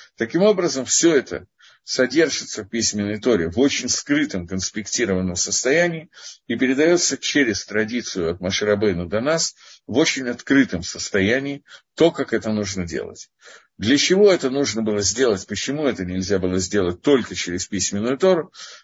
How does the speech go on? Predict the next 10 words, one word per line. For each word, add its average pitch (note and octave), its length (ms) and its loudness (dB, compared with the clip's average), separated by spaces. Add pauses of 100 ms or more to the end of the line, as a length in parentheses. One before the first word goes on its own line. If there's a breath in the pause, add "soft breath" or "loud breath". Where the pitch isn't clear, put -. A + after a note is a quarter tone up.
для A2 120 -2
чего D#3 300 2
нужно C#3 320 -2
было, D2+ 240 -4
чтобы G2+ 480 0
это G#2 320 2
оставалось A#2 720 2
внутри F#2+ 360 -2
устной G#2 320 -2
традиции, D#3 600 -2